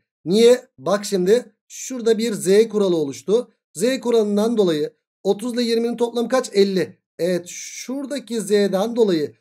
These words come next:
şu açı elli derece ise buradaki açı da elli derecedir. E bunun tamamı doksan dereceydi. Buraya kırk kaldı. E burada da şöyle bir Z kuralı var. Z kuralından burası da kırk derece. Bak alfa yukarısı doksan derece.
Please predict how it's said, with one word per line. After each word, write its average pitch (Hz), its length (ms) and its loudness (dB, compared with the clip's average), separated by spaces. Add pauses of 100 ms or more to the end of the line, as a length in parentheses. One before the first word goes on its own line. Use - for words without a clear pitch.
(160)
şu - 260 -4
açı 254 240 0
elli 202 420 -2
derece 247 340 0
ise 247 300 0 (260)
buradaki 247 400 -2
açı 220 200 -2
da 202 40 4
elli 233 220 0
derecedir. 247 500 -4
E 170 140 -4
bunun 226 180 2
tamamı 247 360 0
doksan 254 380 2
dereceydi. 240 540 0 (320)
Buraya 170 300 -2
kırk 180 240 -8
kaldı. 254 440 0 (320)
E 190 120 -2
burada 269 280 -2
da 240 140 4
şöyle 262 460 -4
bir 269 100 -2
Z 233 320 0
kuralı 240 340 4
var. 214 160 4
Z 240 280 -4
kuralından 214 520 0
burası 202 240 -4
da 247 100 -2
kırk 247 220 -8
derece. 262 380 -2 (340)
Bak 208 460 2
alfa 202 500 2 (220)
yukarısı 208 580 0
doksan 202 460 0
derece. 262 560 4